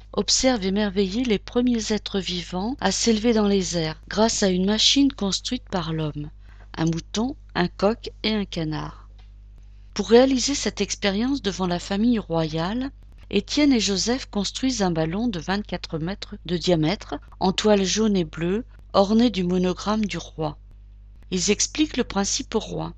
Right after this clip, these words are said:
Un immense réchaud alimenté avec un feu de paille et laine mouillée qui produit de l'air chaud et permet l'élévation du ballon. Sous ce ballon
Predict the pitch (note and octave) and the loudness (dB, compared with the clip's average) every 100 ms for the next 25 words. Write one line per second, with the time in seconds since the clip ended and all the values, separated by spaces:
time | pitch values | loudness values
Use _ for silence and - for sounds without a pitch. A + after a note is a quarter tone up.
0 | - - - F3+ G3 G#3 C4+ - A#3 G#3+ | -20 -6 2 4 4 4 4 2 0 2
1 | - G3+ F#3+ F#3 F#3+ F#3 F3+ A3 A3+ F3+ | 2 2 0 0 0 -2 -4 -2 -2 -2
2 | F3 E3+ - A3+ G3 - D#3 D#3+ E3 - | -6 -6 -4 -4 -4 -6 -4 -2 -4 -6
3 | E3+ F3+ F#3 E3 D3+ D3+ F3+ A#3+ - - | -2 0 0 -2 -6 -4 -4 -4 -10 -8
4 | G3+ - F3+ F3+ A3+ G#3 F3+ E3+ - - | -8 -2 -2 -2 0 0 0 -2 -2 -2
5 | E3+ A3 - - F3+ A#3 A#3 A3+ G3+ F#3 | -4 -10 -10 -6 0 2 2 4 4 2
6 | E3+ E3 E3+ - - C#4+ A#3+ A3+ F3+ E3 | 0 0 -2 -2 0 0 0 -4 -2 -2
7 | D3+ D3 - - - - - - - D#4 | -2 -10 -16 -20 -20 -20 -20 -16 -6 -4
8 | - A#3 F3 F3 A3 D4+ | 2 2 4 2 0 -2